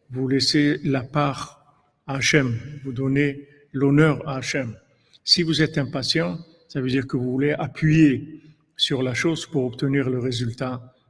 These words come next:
immédiatement. Voilà exactement, comme vous dites, Kutri Sarah. Il ne faut pas forcer, si ça doit se faire, ça se fait. Ça se fait pas, c'est Hachem, c'est tout. Voilà, on veut des résultats immédiats comme nous, on les, on les,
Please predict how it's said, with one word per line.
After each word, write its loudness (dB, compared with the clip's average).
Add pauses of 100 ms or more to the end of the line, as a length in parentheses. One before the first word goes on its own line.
(120)
immédiatement. -2 (1800)
Voilà 0
exactement, -2
comme -8
vous -4
dites, -8
Kutri -8
Sarah. -4
Il -6
ne -4
faut -6
pas -6
forcer, 0
si -2
ça 0
doit -2
se -6
faire, -4
ça -8
se -10
fait. -4 (240)
Ça -4
se -4
fait 0
pas, -4
c'est -4
Hachem, -6
c'est -12
tout. -14 (1300)
Voilà, 2
on -2
veut 4
des 4
résultats 2
immédiats 6
comme 4
nous, 4
on 2
les, 2
on -2
les, -2